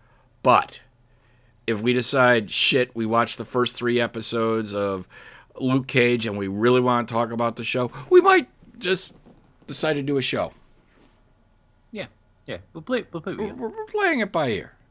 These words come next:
Speaker 1: You know, we wanna do our Luke Cage primer, and I really haven't sat down to read, uh, any of the recent Luke Cage,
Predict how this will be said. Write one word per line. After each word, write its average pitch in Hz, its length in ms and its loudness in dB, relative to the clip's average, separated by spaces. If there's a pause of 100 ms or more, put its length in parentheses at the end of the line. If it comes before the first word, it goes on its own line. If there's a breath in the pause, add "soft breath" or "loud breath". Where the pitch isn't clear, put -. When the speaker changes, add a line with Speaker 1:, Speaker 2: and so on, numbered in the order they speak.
(880 soft breath)
Speaker 1:
You 143 80 -8
know, 139 120 2
we 139 100 2
wanna 170 200 4
do 185 120 4
our 156 120 4
Luke 147 220 -6
Cage 139 360 -4
primer, 127 500 -2
and 113 240 -6
I 143 100 -2
really 113 280 2
haven't 92 200 -2
sat 95 240 -8
down 92 260 -6
to 90 100 -10
read, 92 400 -6
uh, 92 200 -6
any 95 200 -6
of 90 80 -6
the 90 80 -8
recent 90 360 -10
Luke 87 200 -12
Cage, 90 420 -10